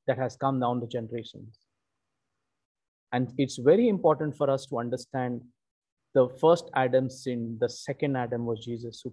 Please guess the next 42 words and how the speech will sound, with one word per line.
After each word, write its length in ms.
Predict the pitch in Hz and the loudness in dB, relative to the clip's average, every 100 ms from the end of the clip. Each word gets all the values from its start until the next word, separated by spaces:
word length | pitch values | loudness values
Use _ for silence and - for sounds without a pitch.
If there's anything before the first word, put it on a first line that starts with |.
| - | -4
took 200 | 147 143 | -4 0
away 380 | 127 127 127 - _ _ - | -2 -2 -6 -10 _ _ -12
the 40 | |
sin 280 | 127 143 123 | -8 -4 -4
of 100 | 113 | -6
the 80 | 120 | -8
world. 280 | 123 123 120 - _ _ _ _ _ _ _ _ _ _ _ _ _ _ _ _ | -8 -10 -14 -20 _ _ _ _ _ _ _ _ _ _ _ _ _ _ _ _
When 340 | 113 139 196 165 | 0 2 4 4
the 100 | 151 | 4
word 260 | 110 139 | 4 2
of 200 | 180 135 | 0 -2
God 320 | 127 120 104 98 - - | -2 0 -2 -8 -18 -8
in 140 | 131 | -6
your 180 | 113 123 | -4 -4
life 340 | 127 123 113 - | -4 -6 -10 -12
comes 240 | 120 110 107 | -10 -10 -10
alive, 380 | 104 104 104 - _ _ _ | -12 -12 -14 -20 _ _ _
when 180 | 123 135 | 0 2
the 100 | 127 | 0
word 300 | 110 131 151 | 2 4 4
of 160 | 147 120 | 2 -2
God 320 | 123 120 123 - | -2 -2 -4 -8
becomes 320 | 123 123 113 | -6 -6 -4
alive, 400 | 110 107 107 113 - _ _ _ _ | -4 -4 -8 -12 -18 _ _ _ _
you 160 | 123 123 | -4 0
will 220 | 127 117 | 0 -2
see 500 | - - 147 139 143 - _ _ 120 | -8 -6 -4 -4 -6 -16 _ _ -4
miracles 720 | 120 123 120 131 123 117 - - | -2 -2 -2 -4 -4 -4 -8 -2
all 240 | 117 120 | 0 0
the 80 | 113 | -4
time. 420 | 113 107 113 110 _ _ _ - | -8 -14 -14 -18 _ _ _ -2
Even 320 | 135 143 180 | 0 2 2
if 140 | 151 | 2
the 80 | 127 | 2
devil 360 | 110 127 139 143 | 4 4 4 0
plans 360 | 131 120 117 | -2 -4 -4
to 100 | - | -6
do 260 | 113 113 101 - | -4 -4 -6 0
bad 280 | 127 160 170 | 4 4 4
for 100 | 170 | 0
your 140 | 143 135 | 2 2
life, 260 | 123 127 | 2 -2